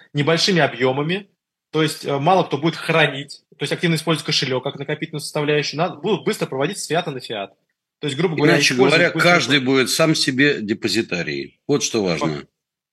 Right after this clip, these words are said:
Speaker 1: фактически это первое. А второе, как бы, то, что вот мы говорили, это то, что рекомендуется всем делать. Первое, большими суммами не проводить, чтобы не зависло.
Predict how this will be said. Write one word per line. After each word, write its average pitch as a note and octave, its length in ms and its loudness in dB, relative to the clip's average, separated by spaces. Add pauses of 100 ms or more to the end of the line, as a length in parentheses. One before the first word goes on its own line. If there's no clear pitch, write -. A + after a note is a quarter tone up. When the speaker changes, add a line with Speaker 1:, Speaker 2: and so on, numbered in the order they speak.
Speaker 1:
фактически D#3+ 540 0
это D3+ 140 0
первое. F#3+ 360 2
А - 20 2
второе, E3+ 360 2
как D3+ 180 -2
бы, C#3+ 640 -2
то, D#3+ 100 0
что D3+ 120 -6
вот C#3+ 140 -4
мы D#3 120 0
говорили, E3 300 0
это C3 180 -4
то, B2+ 100 -8
что - 140 -6
рекомендуется C#3+ 400 -6
всем B2 160 -8
делать. A2+ 280 -4
Первое, A#2+ 360 0
большими D3+ 440 0
суммами A#2 340 -6
не B2+ 140 -8
проводить, D3 460 0
чтобы B2+ 260 -6
не C3 80 -4
зависло. A#2+ 580 -4